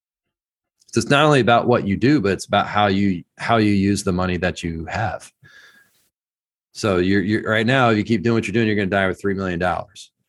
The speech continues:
Well, we don't really wanna, we don't wanna do that. I don't wanna give my kids, you know, maybe I got two kids. I don't want, I don't want to give them a million and a half each. You know, some do. That's great. Some, some don't though.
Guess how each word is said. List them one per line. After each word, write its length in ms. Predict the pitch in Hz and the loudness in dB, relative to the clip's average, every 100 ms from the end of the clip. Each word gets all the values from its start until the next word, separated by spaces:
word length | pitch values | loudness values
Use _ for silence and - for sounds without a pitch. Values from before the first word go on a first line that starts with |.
| _ _ - | _ _ -4
Well, 120 | 123 | 0
we 100 | 139 | 2
don't 180 | 156 120 | 4 4
really 180 | 120 117 | 4 4
wanna, 220 | 110 95 | 2 2
we 100 | 113 | 2
don't 120 | 135 | 2
wanna 120 | 101 | 0
do 160 | 85 82 | -4 -4
that. 280 | 98 127 - | 0 0 0
I 60 | |
don't 100 | 104 | -2
wanna 100 | 98 | -4
give 140 | 92 98 | -4 -4
my 160 | 85 | -4
kids, 480 | - 104 98 78 - _ _ _ _ - | -4 -2 -2 -4 -12 _ _ _ _ -6
you 80 | 90 | -4
know, 360 | 82 - 101 - _ _ _ _ _ _ | -4 -6 -12 -16 _ _ _ _ _ _
maybe 140 | 90 92 | -4 0
I 60 | |
got 240 | 92 92 90 _ _ | 2 0 -2 _ _
two 160 | - 107 | -4 -2
kids. 200 | 110 107 | 2 2
I 80 | 110 | 2
don't 80 | 110 | 2
want, 140 | 98 | 0
I 80 | 101 | 0
don't 260 | 120 107 - _ _ - | 2 0 -4 _ _ -8
want 260 | 98 104 - | -4 -4 -4
to 80 | 95 | -2
give 260 | 107 92 | 0 0
them 440 | 98 95 90 87 82 _ _ _ _ _ - | 0 0 0 -6 -10 _ _ _ _ _ -4
a 80 | 110 | 0
million 320 | 104 113 107 | 2 2 2
and 140 | 101 | 0
a 80 | 90 | -2
half 340 | 98 110 - | 0 -2 -2
each. 540 | - 127 95 - - - _ _ _ _ _ _ - | -2 -2 -2 -8 -12 -18 _ _ _ _ _ _ -4
You 80 | 104 | -2
know, 40 | |
some 280 | - 123 139 | 2 2 2
do. 360 | 123 233 - - _ _ _ | 2 0 -4 -12 _ _ _
That's 140 | 107 - | -10 -4
great. 320 | 170 - - _ - | -2 -2 -6 _ -10
Some, 360 | - 165 127 | -2 0 -2
some 240 | - 156 139 | 0 0 4
don't 240 | 185 185 | 2 2
though. 220 | - - | -4 -12